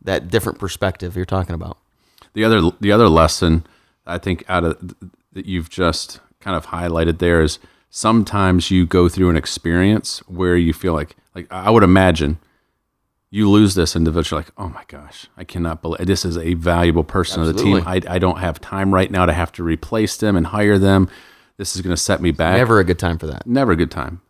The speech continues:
Speaker 2: But it, it, it, you, so your initial gut reaction is, "This is negative," but in actuality,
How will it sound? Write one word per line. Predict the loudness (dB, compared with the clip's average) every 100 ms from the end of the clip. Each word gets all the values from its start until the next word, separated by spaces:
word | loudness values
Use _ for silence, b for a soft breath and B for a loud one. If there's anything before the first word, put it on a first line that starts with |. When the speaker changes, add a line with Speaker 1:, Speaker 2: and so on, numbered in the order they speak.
| _
Speaker 2:
But | -2 2 2 0 -6 _ _ _ _ _
it, | -8 -4
it, | -2
it, | -2 0
you, | 0 0
so | 0 2
your | 4 4 6
initial | 8 6 4 2 2
gut | 2 2
reaction | 2 2 0 -2 0
is, | 0 -2
"This | -4 -2
is | 0
negative," | 2 4 4 4 2 -6 _ _ _ _ _ _
but | -8 -6
in | -2
actuality, | -2 -2 -2 2 2 4 4 2 0